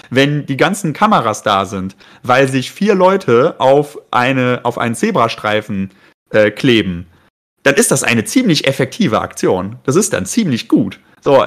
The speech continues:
das ist viel besser, als wenn Tausende von Menschen durch die Straßen laufen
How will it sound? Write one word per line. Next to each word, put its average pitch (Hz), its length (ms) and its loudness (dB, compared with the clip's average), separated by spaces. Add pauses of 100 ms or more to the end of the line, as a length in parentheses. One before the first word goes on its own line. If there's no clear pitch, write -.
(100)
das 131 140 2
ist 170 160 -2
viel 285 240 2
besser, 165 320 4
als 131 220 0
wenn 135 240 0
Tausende 156 640 2
von 131 120 -2
Menschen 151 340 0
durch 139 140 -2
die 131 100 -4
Straßen 139 400 0
laufen 107 540 -2